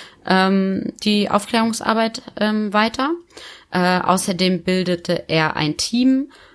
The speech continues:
ähm, mit dem Leiter der Rechtsmedizin in Hamburg, äh, Klaus Püschel, äh, und dem Strafverteidiger Gerna-, Gerhard Strate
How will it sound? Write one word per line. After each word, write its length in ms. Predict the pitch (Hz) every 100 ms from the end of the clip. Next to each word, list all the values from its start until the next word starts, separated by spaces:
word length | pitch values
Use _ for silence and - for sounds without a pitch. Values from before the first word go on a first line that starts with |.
| -
ähm, 440 | 190 180 185 180 185
mit 100 | 180
dem 140 | 175
Leiter 260 | 170 180 151
der 140 | 143
Rechtsmedizin 760 | 156 - - 240 233 - 240 240
in 220 | 240 220
Hamburg, 680 | 240 247 254 254 277 - -
äh, 240 | 185 175
Klaus 280 | 175 - 170
Püschel, 520 | - 262 - 349 330 339 - - - -
äh, 220 | 190 185
und 180 | 185 180
dem 220 | 185 185
Strafverteidiger 840 | - 180 185 175 180 170 170 160
Gerna-, 380 | 156 160 156 - -
Gerhard 340 | 175 180 175
Strate 500 | - - 151 202 359